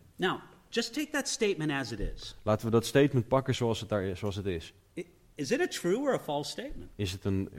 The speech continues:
Speaker 2: is het een waar of een niet waar statement?
Speaker 1: You know, it's true.
Speaker 2: Het is waar.
Speaker 1: Only God can forgive sins.
Speaker 2: Alleen God kan zonde vergeven.
Speaker 1: But here, in a dramatic way,
Speaker 2: Maar hier op een,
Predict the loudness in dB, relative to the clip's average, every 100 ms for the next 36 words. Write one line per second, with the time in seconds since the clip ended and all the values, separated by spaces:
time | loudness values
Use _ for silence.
0 | -12 -4 -4 -2 0 4 6 6 4 2
1 | 2 2 2 0 0 -4 -6 -8 -14 -18
2 | _ 0 4 4 4 -2 4 6 6 2
3 | -2 -18 -12 -8 -4 2 4 2 -4 -16
4 | -20 -20 -20 -20 _ 2 8 10 10 8
5 | 6 4 0 -4 -14 6 10 10 10 6
6 | 4 0 -6 -16 -20 -20 0 2 2 2
7 | 0 0 0 -2 -6 -6 -4 -4 -6 -12
8 | -2 2 6 8 6 2 2 0 0 -2
9 | 2 2 0 -4 -6 -6 -6 -14 0 2
10 | 2 4 8 10 12 10 8 6 6 6
11 | 10 8 8 4 6 6 6 2 -4 -10
12 | -2 2 4 8 8 6 4 4 0